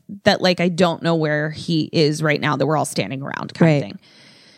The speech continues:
Speaker 1: Glasses then says, "I can't find Doc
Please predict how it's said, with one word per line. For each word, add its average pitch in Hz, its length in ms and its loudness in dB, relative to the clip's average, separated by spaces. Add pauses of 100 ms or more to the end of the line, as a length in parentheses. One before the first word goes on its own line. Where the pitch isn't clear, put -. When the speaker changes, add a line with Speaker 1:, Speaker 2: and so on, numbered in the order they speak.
(1120)
Speaker 1:
Glasses 208 920 2 (800)
then 208 680 0 (100)
says, 170 800 0 (200)
"I 196 180 4
can't - 380 -2
find 180 300 0
Doc 170 280 0